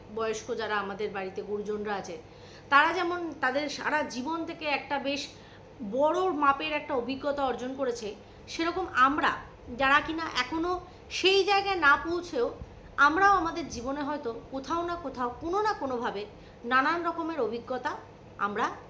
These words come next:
অর্জন করেছি। যেমন আমি যদি আমার কথা বলি, আমি লাইফে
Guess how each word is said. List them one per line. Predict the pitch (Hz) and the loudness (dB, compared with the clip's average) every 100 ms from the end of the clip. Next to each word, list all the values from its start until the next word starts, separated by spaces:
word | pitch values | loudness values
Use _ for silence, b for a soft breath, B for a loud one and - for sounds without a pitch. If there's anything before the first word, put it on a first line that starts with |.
| - - 202 | -20 -10 -4
অর্জন | 196 196 254 285 - | -4 -4 -6 -6 -4
করেছি। | 196 190 190 - - 233 165 - - - - - - - - 220 | 0 0 -2 -6 -6 -6 -8 -14 -20 -20 -20 -20 -20 -20 -14 -4
যেমন | 294 349 | 0 4
আমি | 330 330 | 2 2
যদি | 349 381 | -2 0
আমার | 285 277 330 | 2 0 0
কথা | 359 349 | -2 -2
বলি, | 302 247 277 - B B B - | -4 -6 -8 -14 B B B 4
আমি | 277 359 381 | 4 4 2
লাইফে | 294 294 - 349 285 | 4 2 0 0 0